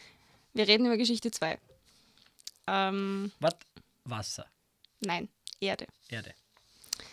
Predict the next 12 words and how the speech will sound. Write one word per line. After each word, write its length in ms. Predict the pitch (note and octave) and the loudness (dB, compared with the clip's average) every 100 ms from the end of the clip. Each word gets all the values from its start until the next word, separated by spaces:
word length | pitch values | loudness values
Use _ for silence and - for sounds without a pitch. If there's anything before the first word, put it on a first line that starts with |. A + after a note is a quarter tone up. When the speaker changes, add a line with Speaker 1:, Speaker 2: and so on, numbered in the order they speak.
| - - _ - - | -20 -20 _ -20 -2
Speaker 1:
Erde, 460 | F#3+ G3+ G#3 A#3 C#4+ G#3+ | 4 6 6 4 2 -2
und 120 | A3+ | -2
zwar 200 | A3 G#3 | 0 0
Untertitel: 680 | A3+ B3 A#3 A#3 - A#3+ A3 | 0 -2 -2 -4 -2 -2 -2
Wenn 180 | - G3+ | 0 2
Schnecken 560 | G#3 G#3+ G3 - A#3 A3 | 4 4 0 -2 -2 0
Berge 320 | G3+ F#3+ F#3+ | 2 0 0
färben. 400 | - - G#3 G#3+ _ _ _ _ - | -6 -8 -8 -12 _ _ _ _ -10
Die 80 | G#3+ | -6
italienischen 600 | G#3 G3+ G#3 G#3+ - G#3+ | -2 2 2 2 0 0
Regenbogenberge. 840 | G#3 G3+ F#3+ E3+ F3 - - - _ _ _ _ _ _ - - - | 0 0 -2 -6 -10 -10 -10 -14 _ _ _ _ _ _ -18 -10 -6
Speaker 2:
Oh. 1500 | C3 B2+ C#3 D3+ F#3 F#3 F#3 F#3 F3 E3 D#3+ C#3+ C3 B2+ | -2 0 2 4 4 4 4 4 4 4 2 0 -2 -4